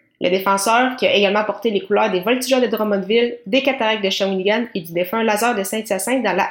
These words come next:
L H J M Q, a racheté l'entreprise de son paternel en deux mille six, Acier Tag. Sans plus attendre, je vous laisse à cette entrevue. Bonne écoute !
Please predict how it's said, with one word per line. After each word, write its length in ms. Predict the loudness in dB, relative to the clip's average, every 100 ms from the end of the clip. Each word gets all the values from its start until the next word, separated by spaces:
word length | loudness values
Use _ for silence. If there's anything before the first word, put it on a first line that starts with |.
| 0
L 120 | 2
H 360 | 2 0 -6
J 200 | -4 0
M 180 | 0 0
Q, 240 | -2 -4 -6 _ _ -6
a 140 | -2
racheté 320 | -2 -2 0 0
l'entreprise 560 | 0 -2 -4 -4 -2
de 80 | -2
son 160 | -2 -6
paternel 480 | -6 -4 -2 -2 -2
en 160 | -2
deux 80 | -4
mille 160 | -6 -4
six, 440 | -2 -2 -4 -8 -2
Acier 580 | 0 0 0 -2 -2 -8
Tag. 500 | 0 4 4 2 -2 -6 -20 -20 _
Sans 200 | -4 -4
plus 200 | -2 -2
attendre, 420 | -2 0 -2 -4 -4
je 140 | 0
vous 160 | 0 2
laisse 400 | 0 0 -4 -6
à 80 | -4
cette 180 | -2 0
entrevue. 600 | 0 0 -2 -2 -4 -4 _ _ _ _ _
Bonne 280 | 0 2 2
écoute ! 500 | 4 4 4 0 -10